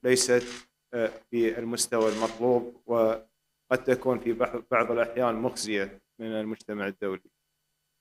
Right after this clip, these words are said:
واستمرار هذه الممارسات رغم قرار الجمعية العامة للأمم المتحدة الداعي إلى هدنة إنسانية فورية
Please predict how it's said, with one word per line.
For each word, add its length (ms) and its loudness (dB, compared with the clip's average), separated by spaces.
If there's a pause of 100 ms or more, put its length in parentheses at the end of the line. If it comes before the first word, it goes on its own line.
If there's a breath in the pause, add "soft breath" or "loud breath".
(180)
واستمرار 800 6
هذه 360 2
الممارسات 840 0
رغم 200 -4
قرار 360 4
الجمعية 500 0
العامة 420 0
للأمم 380 0
المتحدة 600 0
الداعي 480 0
إلى 100 -2 (140)
هدنة 260 -4
إنسانية 600 -2 (240)
فورية 640 2